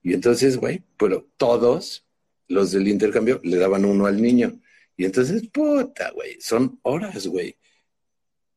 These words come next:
Horas de, de, del intercambio y, y peor, los intercambios. Una cosa que odio, y lo, lo voy a decir públicamente,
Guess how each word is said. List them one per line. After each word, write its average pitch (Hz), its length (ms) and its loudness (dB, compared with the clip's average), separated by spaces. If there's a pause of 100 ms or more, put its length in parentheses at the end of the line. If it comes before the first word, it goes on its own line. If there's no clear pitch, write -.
(240)
Horas 123 320 0
de, 90 300 0
de, 82 380 -8
del 82 240 -8
intercambio 101 800 0
y, 98 300 -6
y 87 60 -6
peor, 135 500 0
los 95 260 -2
intercambios. 90 640 -6
Una 120 260 0
cosa - 260 -4
que 87 260 -4
odio, 90 260 0
y 80 40 -8
lo, 82 340 -6
lo 82 160 -4
voy 98 180 2
a 107 40 2
decir 95 400 -6
públicamente, 92 800 -10